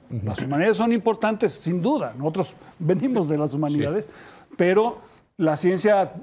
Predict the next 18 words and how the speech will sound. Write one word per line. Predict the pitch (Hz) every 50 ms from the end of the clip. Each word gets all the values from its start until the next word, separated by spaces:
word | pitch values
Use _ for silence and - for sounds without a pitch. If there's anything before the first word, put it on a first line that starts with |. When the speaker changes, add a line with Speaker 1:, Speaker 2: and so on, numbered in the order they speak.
| - -
Speaker 2:
eh, | 262 185 139
desde | 139 135 139
el | 135
punto | 165 185 160 180
de | 175
vista | 190 170 - 180 160
del | 151 143 139 135 139 151 165 156 151 147 151 151 151 160 156 156 151 - - 170 165 156 -
progreso | 175 165 156 147 165 190 190 190 196
del | 196 185
país, | - 185 160 165 214 254 - - - - - - - _ -
tiene | - 190 208
una | 214
importancia | 185 - 180 139 180 175 185 214
mayúscula. | 214 190 190 185 - 226 196
Y | 170
en | 160 165
México | 190 220 220 240 196 185 185
hay, | 185 196 202